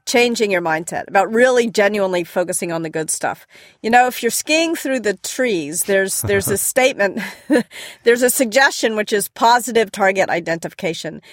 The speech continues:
Speaker 1: If you focus on the path through the trees, you're less likely to hit the tree. If you focus on the tree, you're more likely to hit the tree, ironically. So sometimes focusing on the good stuff is a way to move forward.
Speaker 2: Yeah. Tip number three,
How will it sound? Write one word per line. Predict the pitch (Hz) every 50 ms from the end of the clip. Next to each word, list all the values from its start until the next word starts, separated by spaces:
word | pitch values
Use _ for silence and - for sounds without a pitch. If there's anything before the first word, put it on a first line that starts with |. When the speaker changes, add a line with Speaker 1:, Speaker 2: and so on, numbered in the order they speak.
| - - - _ -
Speaker 1:
If | - 196 -
you | 262 262 -
focus | - - 311 311 392 - 359 -
on | 302 - 220 214
the | 196
path | 196 - - 269 233 226 220 -
through | - - 254 294 349 349
the | 240 202 185
trees, | - - 208 180 165 165 160 160 196 - - -
you're | 175 202
less | 202 196 202 214 - -
likely | 190 190 - 190 180 175
to | 160 -
hit | 170 180 165 -
the | - 156
tree. | - - 196 156 131 -
If | - - -
you | 185 175
focus | - 220 220 233 226 -
on | 214 202
the | 190 175
tree, | - - - 294 269 208 175
you're | 165 170 170 175 185
more | 196 208 226 233 208
likely | 170 156 160 160 160 139
to | - 160
hit | 170 160 -
the | - 156
tree, | - - 175 170 -
ironically. | - - 160 160 156 151 151 165 - - - 190
So | - 208 196
sometimes | - - 269 277 330 277 254 254 202 196 190 190 190 190 - - - _ - - - _ _ _ _
focusing | _ - - 247 240 254 247 - 262 220
on | 196 196 196
the | 185
good | - 202 220 214
stuff | - - - 160 156 165 - -
is | - 180 180
a | 185
way | 170 175 175 175 175 170 170 -
to | - - 175 170 170
move | 170 - 165 170 165 160
forward. | - - 170 151 147 - - - - _ _ _ -
Speaker 2:
Yeah. | - - - - _ _ _ _ - - - - - - - _ _ _ _ _ _ -
Tip | - 208 220 -
number | 208 214 208 214
three, | 180 - 147 143 139 143 143 147